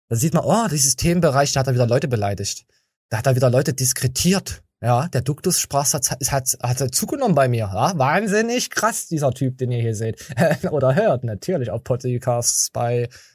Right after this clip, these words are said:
und Toons Eye. Äh, lasst einen Kommentar auch da, da. Ich bin heute richtige Kommentarverhurer, Re-, Rinnen, so, ja.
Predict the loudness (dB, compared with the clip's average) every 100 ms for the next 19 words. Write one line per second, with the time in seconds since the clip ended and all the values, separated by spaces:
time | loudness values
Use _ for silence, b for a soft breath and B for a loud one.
0 | _ -4 -4 -2 -2 -2 -2 -4 -4 -8
1 | B B B 0 2 2 0 -2 -4 -4
2 | -2 -2 -4 -4 -4 -2 -2 -4 -6 -4
3 | -4 -4 -6 -8 -10 -8 -6 -6 -6 -8
4 | -6 -6 -6 -8 -10 -10 -10 -12 -12 -6
5 | -6 -6 -12 -12 -10 -4 -4 -4 -4 -4
6 | -4 -8 -8 -10 -10 _ -16